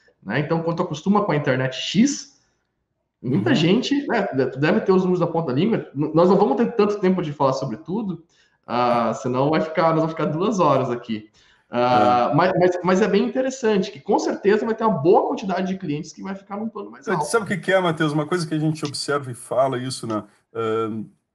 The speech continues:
Speaker 2: o, o, essas empresas, assim, tradicionais, elas trabalham naquele modelo mental da escassez, entende?
Speaker 1: Isso.
Speaker 2: Ah, eu, eu
Speaker 1: Isso.
Speaker 2: não te dou a melhor velocidade, eu não te dou a melhor experiência, eu controlo, eu,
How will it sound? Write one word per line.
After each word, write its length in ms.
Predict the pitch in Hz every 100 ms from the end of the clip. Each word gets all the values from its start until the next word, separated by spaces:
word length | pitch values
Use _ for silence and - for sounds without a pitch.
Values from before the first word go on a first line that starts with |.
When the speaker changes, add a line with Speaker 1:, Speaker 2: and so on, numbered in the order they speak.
| _
Speaker 2:
o, 80 | -
o, 640 | 143 151 143 127 120 95 98
essas 280 | 117 127
empresas, 720 | 120 107 - 120 151 120 110 101
assim, 460 | 95 107 110 104
tradicionais, 760 | 98 104 95 101 104 120 113 -
elas 280 | 113 110 -
trabalham 500 | - 101 107 117 113
naquele 460 | 113 110 104 113
modelo 480 | 110 107 98 110 110
mental 540 | 104 104 101 107 110 - _
da 120 | 110
escassez, 1000 | 110 127 - 131 - - 117 107 - - -
entende? 480 | 165 101 110 110
Speaker 1:
Isso. 340 | 135 - 101 - _ -
Speaker 2:
Ah, 180 | 107
eu, 260 | 107 104 107
eu 120 | 110
Speaker 1:
Isso. 100 | 135
Speaker 2:
não 80 | 117
te 180 | 120 -
dou 240 | 98 127 139
a 60 |
melhor 300 | 120 113 120
velocidade, 640 | 113 107 - 95 107 120 113
eu 60 |
não 100 | 107
te 160 | 104 -
dou 160 | 92 120
a 40 |
melhor 200 | 113 107
experiência, 640 | 107 - 98 98 113 107 98
eu 100 | 101
controlo, 800 | - 98 98 - 110 120 117 107 - _ -
eu, 180 | 98